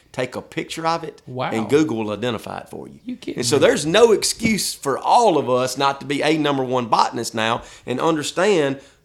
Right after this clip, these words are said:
Speaker 1: what the deer are browsing on. We can see that. They're showing us.
Speaker 2: That's right.
Speaker 1: Identify that and start understanding how can I promote more of it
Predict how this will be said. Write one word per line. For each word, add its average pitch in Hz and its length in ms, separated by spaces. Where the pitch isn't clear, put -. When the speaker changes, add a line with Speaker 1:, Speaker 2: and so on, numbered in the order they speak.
Speaker 1:
what 196 240
the 226 80
deer 202 320
are 208 80
browsing 123 520
on. 98 360
We 160 120
can 160 120
see 196 280
that. 120 220
They're 147 100
showing 143 460
us. 123 220
Speaker 2:
That's 135 220
right. 131 140
Speaker 1:
Identify 135 580
that 98 300
and 151 120
start 196 220
understanding 196 560
how 262 160
can 220 140
I 208 80
promote 185 380
more 190 240
of 233 200
it - 140